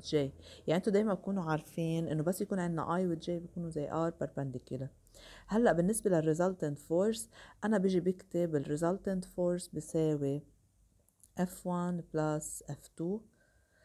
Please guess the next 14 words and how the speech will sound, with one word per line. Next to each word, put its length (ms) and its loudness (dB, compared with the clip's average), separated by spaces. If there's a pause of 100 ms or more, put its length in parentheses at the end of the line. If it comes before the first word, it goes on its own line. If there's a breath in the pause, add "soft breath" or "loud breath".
(340 soft breath)
رح 180 -2
اجي 260 6
اكتبن 460 0
انا 400 0 (380 soft breath)
equal 440 2
minus 500 0
two 280 0 (360)
I 160 -2 (1300)
plus 440 0 (160)
J، 60 2 (440)
هيدي 240 4
ال 160 -2
اف 220 -10
وان 320 -2